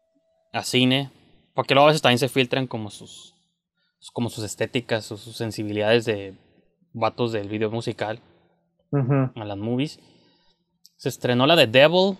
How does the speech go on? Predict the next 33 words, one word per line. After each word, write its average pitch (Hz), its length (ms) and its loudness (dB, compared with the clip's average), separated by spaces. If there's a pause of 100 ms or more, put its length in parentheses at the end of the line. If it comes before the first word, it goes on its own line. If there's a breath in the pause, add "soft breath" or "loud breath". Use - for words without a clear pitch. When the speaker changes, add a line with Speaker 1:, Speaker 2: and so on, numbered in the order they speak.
Speaker 1:
esta 143 220 -8
producida 147 440 2
por 131 180 0
M. 127 120 2
Night 147 160 -2
Shyamalan, 160 540 -4 (680)
que 123 60 -6
están 123 220 -4
en 147 80 -2
un 151 120 0
elevador, 123 440 2
todos 135 180 -4
atrapados 123 560 -4
también. 107 320 -12 (1400)
No 127 120 -10
sé, 131 80 -12
no 147 100 -4
me 151 40 4
Speaker 2:
Sí. 143 80 6
Speaker 1:
acuerdo 143 180 0
quién 147 140 -12
la 147 80 -4
dirigió 123 360 -4
ahorita, 135 280 -8
voy 135 120 -10
a - 20 -8
buscar 127 240 -14
el 123 40 -12
nombre 127 180 -8
del 123 60 -12
director, 113 480 -12
pero 110 220 -6
sí, - 220 -16